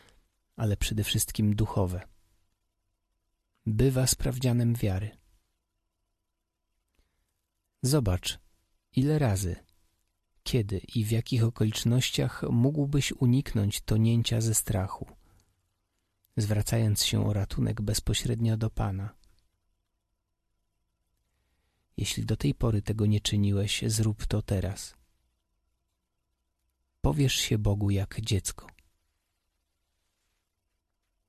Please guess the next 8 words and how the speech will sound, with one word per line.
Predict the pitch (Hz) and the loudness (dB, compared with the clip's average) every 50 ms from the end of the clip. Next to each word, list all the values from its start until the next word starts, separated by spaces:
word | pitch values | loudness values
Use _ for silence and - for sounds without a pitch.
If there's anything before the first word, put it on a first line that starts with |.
| _ _ _ _ _ _ _ _ _ _ _ _ _ _ _ _ _ _ _ _ _ _ _ _ _ _ _ _ _ _ _ _ _ _ _ _ _ _ _ _ _ _ _ _ _ _ _ _ | _ _ _ _ _ _ _ _ _ _ _ _ _ _ _ _ _ _ _ _ _ _ _ _ _ _ _ _ _ _ _ _ _ _ _ _ _ _ _ _ _ _ _ _ _ _ _ _
Jezus | - 135 156 165 170 156 - - | 2 2 4 4 4 4 4 4
natychmiast | 117 110 117 - - - 165 - - 160 135 - - - | 4 4 4 2 2 0 -2 0 2 2 2 2 0 -2
wyciągnął | 120 113 - - 131 139 131 120 113 110 107 | -4 0 2 2 2 4 4 4 4 4 4
rękę | 117 135 143 139 - 135 123 | 2 2 2 2 0 0 0
i | 117 113 | 0 -2
chwycił | - - - 147 - - 135 123 | -2 -2 -2 -2 0 0 0 0
go, | 120 123 113 107 | 2 2 2 4
mówiąc: | 110 117 113 110 110 107 107 110 - - - | 4 2 2 2 0 0 0 0 -2 -4 -8